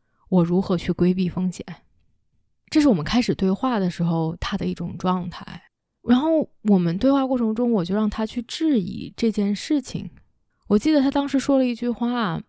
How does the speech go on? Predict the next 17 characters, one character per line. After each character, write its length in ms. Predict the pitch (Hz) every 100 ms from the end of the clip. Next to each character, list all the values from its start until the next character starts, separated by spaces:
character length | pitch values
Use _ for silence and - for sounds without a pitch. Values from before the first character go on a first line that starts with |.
| _
特 160 | - 254
别 460 | 214 185 185 185 185
让 140 | 247
我 100 | 170
记 220 | - 208
忆 60 | 185
犹 200 | 160 175
新。 320 | - 202 202 - _ _ _
他 120 | - 269
说 140 | 294
他 180 | 269 285
觉 240 | - 180
得 160 | 202 226
他 400 | - - 226 233
的 220 | 220 185
生 380 | - 220 226 233
活 440 | - 170 165 165